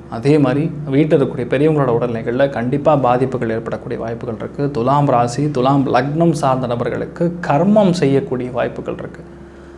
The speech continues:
அதனால எவ்விதத்திலையும் பெற்றோர்கள், உறவினர்களுடைய உடல்நிலைகளை பாதிப்புனா உடனடியா போய் ஹெல்ப் பண்ணுங்க. அது உங்களுக்கு பெரிய அளவுக்கு, பகவானுடைய சங்கல்பம் உங்களுக்கு பெரிய அளவுக்கு ஒரு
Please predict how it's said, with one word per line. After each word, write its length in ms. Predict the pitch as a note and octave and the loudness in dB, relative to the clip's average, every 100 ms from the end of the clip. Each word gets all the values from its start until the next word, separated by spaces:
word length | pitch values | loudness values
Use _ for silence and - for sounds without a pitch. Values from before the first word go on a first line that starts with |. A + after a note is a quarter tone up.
| - - - | -20 -18 -8
அதனால 260 | A2+ B2+ | -4 0
எவ்விதத்திலையும் 840 | C3 A#2+ C#3+ D#3+ E3+ F3 D3 D#3 D3+ - - - - - - - - - - | 0 0 2 2 2 4 2 2 -2 -10 -16 -18 -18 -20 -20 -20 -20 -20 -4
பெற்றோர்கள், 600 | B2+ A#2+ E3 E3 D3+ F3+ | -4 2 4 6 6 6
உறவினர்களுடைய 680 | C#3+ C#3 E3 D#3+ C#3+ C3+ B2+ | 4 4 6 4 4 2 2
உடல்நிலைகளை 480 | B2 C#3+ C#3+ B2 A#2 | 2 2 2 0 0
பாதிப்புனா 440 | B2 B2 - B2+ | 0 0 -2 0
உடனடியா 520 | D3 B2 C#3 C#3+ D3+ | 2 2 2 4 4
போய் 220 | D3+ C3 B2 | 4 0 0
ஹெல்ப் 200 | B2+ B2 | -2 -2
பண்ணுங்க. 400 | B2 A#2 C3+ F3 E3+ | -4 -2 -4 -6 -8
அது 300 | B2 A#2 A#2 | -6 -4 0
உங்களுக்கு 340 | D3 E3 D3 | 4 6 4
பெரிய 280 | C3+ C3 D3 | 2 2 4
அளவுக்கு, 640 | C3 C3 - D3+ D3+ - - | 4 2 2 0 0 -10 -4
பகவானுடைய 560 | A#2+ A#2+ D3+ D#3+ D3+ C#3 | 0 4 4 4 4 2
சங்கல்பம் 600 | B2+ B2+ C3 C3 D3+ C3 | 2 -2 0 2 2 2
உங்களுக்கு 380 | B2+ D#3 E3 D3 | 4 4 4 4
பெரிய 260 | B2+ D3 | 2 2
அளவுக்கு 260 | C3 B2 B2+ | 2 2 0
ஒரு 120 | B2 | -2